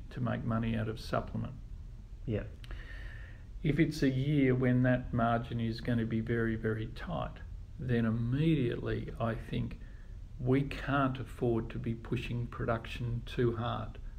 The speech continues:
Speaker 2: Yeah.
Speaker 1: Because we will be right up the top of that law of diminishing returns. And let's just define the law of diminishing returns. For your first kilogram of concentrate into a dairy cow, you might get,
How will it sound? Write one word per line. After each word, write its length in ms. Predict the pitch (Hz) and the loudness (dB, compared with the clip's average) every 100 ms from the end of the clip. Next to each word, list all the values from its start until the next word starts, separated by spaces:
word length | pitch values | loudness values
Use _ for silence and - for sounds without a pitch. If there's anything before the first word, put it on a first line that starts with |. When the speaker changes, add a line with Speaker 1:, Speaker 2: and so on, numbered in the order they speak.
| - - | -6 -2
Speaker 2:
Yeah. 140 | 95 - - - - | -2 -4 -8 -10 -2
Speaker 1:
Because 400 | 120 113 131 120 120 | 0 4 2 2 4
we 140 | 123 | 4
will 140 | 123 120 | 4 2
be 180 | 123 | 2
right 500 | 120 120 131 139 143 | 0 2 4 6 6
up 180 | 127 - | 4 2
the 80 | 120 | -2
top 300 | - 123 127 | -2 -4 -2
of 80 | 117 | -2
that 220 | 117 117 - - | 0 -2 -4 0
law 220 | 117 117 | 2 4
of 200 | 113 110 | 2 -2
diminishing 580 | 120 113 113 - 120 117 | -2 0 0 -2 -2 -2
returns. 640 | 110 - 175 165 - - - - | -4 0 2 2 0 -4 -6 0
And 120 | 123 | 2
let's 220 | 143 143 | 2 0
just 300 | - 123 - | -4 -4 -2
define 440 | 107 - 123 170 127 | -4 0 0 2 0
the 60 | |
law 280 | 113 113 113 | -2 2 2
of 320 | 110 110 - | 2 0 -4
diminishing 560 | - 113 113 110 - 113 | -4 -2 0 -2 -2 -2
returns. 540 | 110 104 123 120 117 - - - - - - - - - - - - - - - - - - - | -2 -2 0 0 -2 -6 -10 -10 -10 -10 -10 -8 -8 -10 -12 -10 -10 -8 -10 -10 -10 -10 -10 -10
For 160 | - | 2
your 140 | 135 131 | 6 6
first 340 | 175 180 180 | 8 6 4
kilogram 500 | - 151 131 127 113 | 0 2 4 4 4
of 140 | 110 113 | 2 0
concentrate 680 | 139 131 127 123 - 110 117 | 0 0 0 -2 0 0 0
into 340 | 117 117 110 | 0 -2 0
a 40 | 113 | 0
dairy 380 | 120 123 120 | 2 2 0
cow, 280 | 117 113 110 | -2 0 0
you 180 | 113 117 | 0 -2
might 380 | 117 120 113 - | 0 0 -2 -2
get, 260 | 110 110 | 0 0